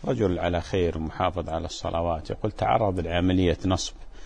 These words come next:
وخسر جميع أمواله، وتزوج عام ألفين أظن، قالوا عشرين، عنده ثلاث أولاد، لكن إلى الآن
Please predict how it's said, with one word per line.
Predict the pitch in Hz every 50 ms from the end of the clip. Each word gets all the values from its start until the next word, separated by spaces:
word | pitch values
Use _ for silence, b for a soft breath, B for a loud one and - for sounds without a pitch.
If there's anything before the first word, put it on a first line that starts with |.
| B B B B B
وخسر | - - - 110 - - 95
جميع | 85 85 90 90 90 95 92 85 82
أمواله، | 82 82 82 85 87 82 82 80
وتزوج | 78 - - 95 92 101 101 95 87 85 -
عام | 85 85 87 87
ألفين | 87 - 82 - 95 90 85 82
أظن، | 80 82 87 82 78
قالوا | - - - 95 87 82 76 78
عشرين، | 78 - - 92 92 90 85 80 82 -
عنده | - 87 82 85
ثلاث | 80 - - 98 85 80
أولاد، | - 90 87 87 87 87 85 85
لكن | - 123 120 - - - -
إلى | 147 131 117
الآن | 104 101 95 95 98 101 107